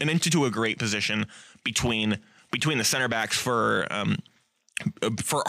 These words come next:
Arsenal. You can see where, where he was at with Inter Milan. Of course, the transfer due to just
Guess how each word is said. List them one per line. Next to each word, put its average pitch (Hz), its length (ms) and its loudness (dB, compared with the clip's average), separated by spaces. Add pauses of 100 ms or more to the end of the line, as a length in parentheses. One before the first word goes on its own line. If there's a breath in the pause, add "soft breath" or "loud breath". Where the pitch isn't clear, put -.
Arsenal. 110 380 0 (360 loud breath)
You 139 100 -2
can 165 100 2
see 254 180 4
where, 233 260 4
where 175 200 2
he 180 80 6
was 165 140 4
at 147 200 -2 (240 loud breath)
with - 180 -2
Inter 165 260 2
Milan. 135 460 2
Of - 140 -2
course, 165 280 0
the - 100 -4
transfer 139 560 2
due 135 180 2
to 143 140 2
just 127 300 0